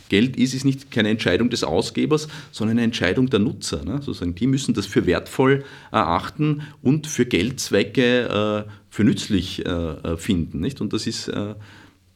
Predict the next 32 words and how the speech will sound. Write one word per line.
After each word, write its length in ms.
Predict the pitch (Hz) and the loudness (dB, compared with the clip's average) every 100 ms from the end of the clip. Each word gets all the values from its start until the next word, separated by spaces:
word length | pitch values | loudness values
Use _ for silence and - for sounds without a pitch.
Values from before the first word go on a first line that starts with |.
| _ - - - - 82 | _ -20 -20 -16 -12 -10
auch 180 | 113 - | -8 -2
wenn's 280 | 113 - - | -2 -2 -6
fünfzig 540 | - 139 156 - 143 | -2 0 0 -2 2
Milliarden 500 | 135 113 85 127 143 | 2 4 2 0 0
Coins 400 | - 92 104 131 | 0 2 2 2
gibt 220 | 143 143 | 0 2
und 120 | 139 101 | 2 2
jeder 360 | 117 135 127 - - | 4 4 2 0 -6
seine 240 | 127 110 | -2 0
eigene 420 | 80 127 120 123 127 - - | 0 0 2 0 -4 -14 0
Herbert 320 | 107 120 120 | 2 2 2
Gnauer 340 | 101 95 123 | 4 4 4
und 160 | 127 131 | 4 4
Beat 200 | 113 113 | 2 4
Weber 220 | 104 131 | 2 2
Coin 460 | - 101 107 131 135 - | 2 2 4 2 0 -8
in 60 | - | -2
die 100 | 117 | 2
Welt 180 | 104 107 | 2 2
setzt, 220 | 131 127 | 0 0
kann 140 | - | 2
man 140 | 123 127 | 4 6
gern 180 | 120 113 | 4 4
machen, 320 | 113 - 117 | 0 0 2
aber 180 | 107 107 | 2 2
was 140 | 113 | 0
ist 140 | 123 | -2
damit 180 | 117 113 | 0 0
gewonnen, 480 | 117 95 143 95 71 | 0 0 0 -2 -4
ja? 120 | 95 127 - | -6 -8 -10
Sozusagen, 380 | - - 95 | -12 -4 -2
deswegen, 360 | 92 101 110 107 | 0 0 0 0